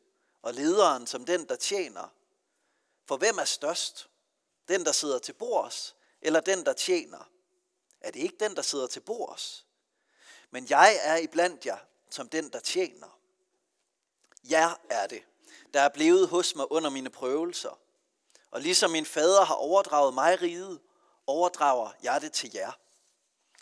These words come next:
For at I skal spise og drikke ved mit bord i mit rige,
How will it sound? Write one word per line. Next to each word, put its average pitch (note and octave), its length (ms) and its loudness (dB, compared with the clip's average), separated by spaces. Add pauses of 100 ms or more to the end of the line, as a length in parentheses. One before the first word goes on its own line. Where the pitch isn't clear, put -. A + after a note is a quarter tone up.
(480)
For F#3+ 120 6
at F3 160 8
I F3+ 100 -6
skal E3+ 180 0
spise G3+ 520 -2
og D3 100 0
drikke F3+ 380 2
ved C#3 60 -10
mit B2 160 -16
bord F3 460 0
i C3 40 -18
mit B2+ 240 -14
rige, D#3+ 360 -12